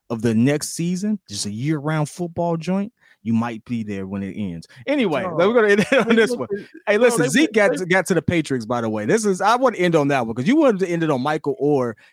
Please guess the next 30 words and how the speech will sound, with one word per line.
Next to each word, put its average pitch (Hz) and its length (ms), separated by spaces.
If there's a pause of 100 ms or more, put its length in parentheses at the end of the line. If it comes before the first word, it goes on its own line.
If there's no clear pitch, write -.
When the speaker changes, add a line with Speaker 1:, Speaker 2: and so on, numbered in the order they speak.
Speaker 1:
and - 200
I, 180 100 (100)
th-, 208 160
this 330 180
makes 190 240
sense 147 260
here. 113 300 (180)
It, 175 380
it, 170 120
if 165 200
this 220 200
is 175 100
right 160 220
by, 139 160 (100)
uh, 135 140
Chi-Town, 120 580 (1000)
he 156 80
says 151 240
they're 151 160
not 147 200
giving 147 200
him 131 140
any 156 220
of 139 100
the 123 80
royalties. 117 640 (200)
Now, 151 200
that's 175 320
messed 160 360
up. 123 180